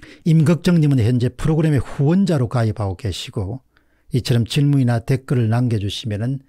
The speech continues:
저는 간단하게 답하는 그런 시간을 갖고 있습니다.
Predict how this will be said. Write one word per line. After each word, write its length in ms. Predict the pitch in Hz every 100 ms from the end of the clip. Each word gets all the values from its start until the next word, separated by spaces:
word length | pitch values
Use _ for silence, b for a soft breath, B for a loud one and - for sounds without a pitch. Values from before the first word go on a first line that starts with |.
| b b b
저는 240 | - 107 98
간단하게 840 | - 113 107 113 110 98 120 - _ _ _ -
답하는 560 | 123 - - 120 87 - _ _ _
그런 240 | 113 95
시간을 640 | 90 - - 110 95 117 156 -
갖고 280 | 104 - 101
있습니다. 460 | - - 71 -